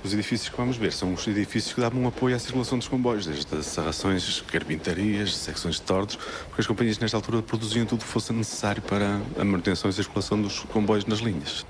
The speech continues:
Temos que te-, perceber, numa primeira fase, não existia só uma companhia, existiam muitas. E aqui era o complexo oficinal dos caminhos de ferro de Guimarães. Como havia o complexo oficinal das oficinas do Porto à Póvoa, que era na Boa Vista,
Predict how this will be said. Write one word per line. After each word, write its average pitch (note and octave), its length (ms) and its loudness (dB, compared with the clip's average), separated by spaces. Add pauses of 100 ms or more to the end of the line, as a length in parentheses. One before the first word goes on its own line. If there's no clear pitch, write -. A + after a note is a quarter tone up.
(100)
Temos G#2 180 2
que - 220 -8
te-, A2 100 2
perceber, - 400 0
numa G#2+ 220 2
primeira G#2 280 2
fase, A2+ 400 0
não A#2+ 120 4
existia A2+ 280 0
só - 160 -2
uma A2 160 2
companhia, G2 340 2
existiam A2+ 340 2
muitas. F2+ 520 2 (380)
E G2+ 80 2
aqui A#2 400 2
era G#2+ 160 4
o - 20 0
complexo B2 460 0
oficinal A#2 420 2
dos - 120 -6
caminhos A#2+ 220 2
de - 40 -6
ferro A2+ 180 0
de A#2 60 2
Guimarães. A#2+ 400 2 (500)
Como F2 140 2
havia F#2 180 4
o E2 40 0
complexo F2+ 540 0
oficinal F#2 400 2
das F2+ 160 0
oficinas F2+ 360 0
do F2 60 -4
Porto E2+ 300 -2
à F2+ 60 2
Póvoa, C3+ 360 0
que - 100 -4
era D#2+ 140 0
na D#2+ 160 0
Boa F2+ 180 2
Vista, C#3 440 2